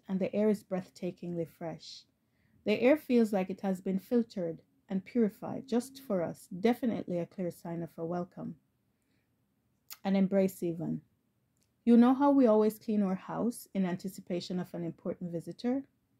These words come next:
I perceive this as a good omen, which lifts my already elevated spirits,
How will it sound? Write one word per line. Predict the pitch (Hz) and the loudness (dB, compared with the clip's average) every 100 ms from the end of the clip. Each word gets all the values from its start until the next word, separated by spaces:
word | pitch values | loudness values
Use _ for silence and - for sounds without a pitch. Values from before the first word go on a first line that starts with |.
| _ _ _ - | _ _ _ 4
I | 220 | 4
perceive | 220 254 - 285 302 | 6 0 4 2 6
this | 240 - | 4 4
as | 202 | 0
a | 208 | 0
good | 190 202 | 0 -2
omen, | - 180 175 160 170 _ - | 0 -2 -4 -4 -6 _ -4
which | 196 - | -4 0
lifts | 196 240 - | 2 2 2
my | 233 185 | 0 2
already | 185 180 185 - | 2 2 0 0
elevated | 180 175 170 180 175 - | -2 -2 -4 -6 -6 -10
spirits, | - - 180 160 - - | -14 -8 -6 -4 -8 -20